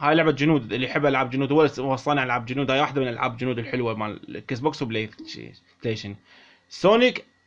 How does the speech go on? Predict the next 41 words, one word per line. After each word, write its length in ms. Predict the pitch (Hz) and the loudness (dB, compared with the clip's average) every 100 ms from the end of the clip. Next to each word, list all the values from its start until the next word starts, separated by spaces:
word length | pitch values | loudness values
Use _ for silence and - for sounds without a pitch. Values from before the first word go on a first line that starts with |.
| _ _ _ _ | _ _ _ _
أند 180 | 151 156 | 0 0
أول 280 | - 185 185 | 4 4 4
ستار 340 | - 185 180 | 4 4 6
ريسينج، 400 | 156 165 151 151 | 6 2 2 2
هاي 80 | 160 | 4
لعبة 200 | 165 156 | 4 2
سونيك 340 | 147 151 160 123 | 0 2 2 0
سيارات، 560 | 131 127 131 170 185 | 0 2 6 4 4
هو 120 | 147 | 0
سونيك 260 | 139 180 170 | 2 2 2
جنريشن، 640 | 131 151 151 202 208 220 208 - - - | 4 4 6 4 4 0 -2 -12 -10 2
هاي 120 | 165 | 4
لعبة 260 | 208 196 208 | 6 4 2
سونيك، 760 | - 208 202 208 269 277 - - - - | 4 4 4 6 4 4 0 -18 -20 0
بس 160 | 156 175 | 2 4
شنو 460 | 247 254 262 214 | 4 6 6 4
جايب 300 | 160 170 185 | 4 4 4
شخصيتين 440 | - 214 202 202 202 | 2 0 2 2 2
أحلى 260 | 214 190 | 2 4
جزء 200 | 160 139 | 4 2
هاي 140 | 131 123 | 2 2
سونيك، 280 | 131 139 | 2 2
أنا 80 | 165 | 2
ما 120 | 170 | 6
لعب 240 | 214 175 156 | 6 4 2
أحلى 320 | 143 139 131 | -2 -2 -2
من 100 | 127 | 0
هذا 160 | 123 113 | 0 -2
الجزء 280 | 104 110 | -6 -8
أصدقائي، 280 | 107 107 120 | -8 -6 -4
أحلى 200 | 190 190 | 2 4
جزء 200 | 190 190 | 4 4
نازل 180 | 190 170 | 4 4
على 160 | 165 160 | 2 2
كل 140 | 202 | 4
الأجهزة 380 | 147 113 104 104 | 4 2 -2 -10
أصدقائي، 280 | 92 90 107 | -10 -14 -6
كلش 260 | 170 139 | -4 -4
حلو 120 | - | -4
هذا 80 | 104 | -6
الجزء. 260 | 104 101 | -6 -8